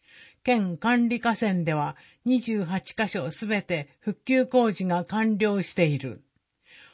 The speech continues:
本市所管の復旧工事も前倒しして進めている。また、栗生橋側排水ポンプ場の増強、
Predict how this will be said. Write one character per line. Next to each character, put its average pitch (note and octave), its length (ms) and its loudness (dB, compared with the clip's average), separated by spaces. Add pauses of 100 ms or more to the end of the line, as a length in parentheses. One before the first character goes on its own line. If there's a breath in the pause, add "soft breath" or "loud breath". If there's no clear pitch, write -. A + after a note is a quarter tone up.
本 B3+ 240 4
市 G3+ 180 -6
所 G3+ 180 -4
管 G#3+ 340 0
の A3 140 -2
復 - 260 -8
旧 B3 220 0
工 A3 280 0
事 F3 140 -4
も D#3+ 240 -2 (200 loud breath)
前 A3 320 0
倒 A3+ 280 0
し A3 160 -4
し - 100 -8
て G3+ 180 -2
進 F#3+ 300 -2
め E3 140 2
て D#3+ 160 0
い C3+ 120 -2
る。 B2+ 260 -12 (720)
ま F3 160 -2
た、 G3+ 240 2 (320 soft breath)
栗 A3 220 2 (140)
生 A#3+ 140 2
橋 A#3+ 180 -4
側 G#3+ 280 0
排 A3 360 0
水 B3 280 -2
ポ A#3 180 0
ン A3 80 0
プ A#3 140 -4
場 G#3+ 300 0
の G3+ 180 -2
増 F3+ 280 0
強、 D#3+ 520 -2